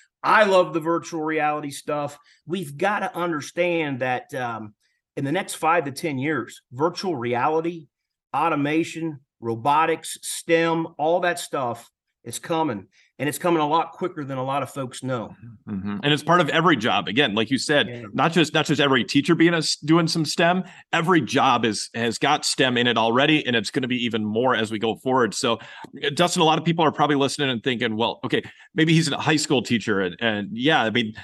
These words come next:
Speaker 2: that's great. They could be doing some of those, those high tech things." And I mean, I'm not gonna let a, you know, a, a third grader change a tire.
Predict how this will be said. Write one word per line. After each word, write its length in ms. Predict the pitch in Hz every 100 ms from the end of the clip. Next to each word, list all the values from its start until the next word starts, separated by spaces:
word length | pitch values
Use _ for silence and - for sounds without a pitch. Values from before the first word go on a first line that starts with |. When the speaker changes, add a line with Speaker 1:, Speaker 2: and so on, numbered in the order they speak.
| - -
Speaker 2:
that's 200 | 139 151
great. 320 | - 147 151
They 80 | 147
could 120 | 143
be 60 | 139
doing 260 | 123 143 127
some 160 | 151
of 40 | 135
those, 220 | 117 -
those 220 | 123 107
high 160 | - 143
tech 240 | 139 139 -
things." 300 | 139 131 117
And 180 | 104 -
I 60 | 123
mean, 140 | 117
I'm 100 | 120
not 140 | 143 131
gonna 120 | 143
let 200 | 127 127
a, 200 | 117 104
you 80 | 123
know, 120 | 117
a, 100 | 107
a 180 | 95 110
third 320 | 95 180 151 131
grader 340 | 127 113 113
change 280 | 101 143 117
a 60 | 104
tire. 580 | - 165 147 113 107